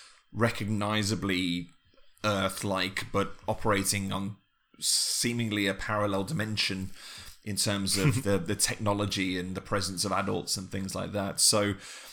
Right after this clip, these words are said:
Speaker 1: I really enjoy that it shied away from a conventional score.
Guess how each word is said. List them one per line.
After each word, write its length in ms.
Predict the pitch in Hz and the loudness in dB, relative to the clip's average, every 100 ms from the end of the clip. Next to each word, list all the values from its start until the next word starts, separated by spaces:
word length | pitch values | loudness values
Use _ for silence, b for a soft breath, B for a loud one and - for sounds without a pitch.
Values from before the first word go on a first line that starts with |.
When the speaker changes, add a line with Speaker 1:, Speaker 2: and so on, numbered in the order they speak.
| B | B
Speaker 1:
I 60 | 110 | 0
really 320 | 117 117 113 | 4 4 2
enjoy 440 | 107 98 117 110 | 0 0 4 4
that 140 | 101 101 | 4 0
it 160 | 76 | 0
shied 760 | - - - - - 117 110 101 | 2 4 4 4 4 4 4 2
away 500 | 98 98 110 110 107 | 0 4 6 6 4
from 220 | - 104 | 0 0
a 420 | 101 95 92 87 101 | 2 4 2 0 0
conventional 600 | 113 104 110 104 107 95 | 0 2 2 2 0 2
score. 520 | - - 107 92 - | 2 4 2 2 -2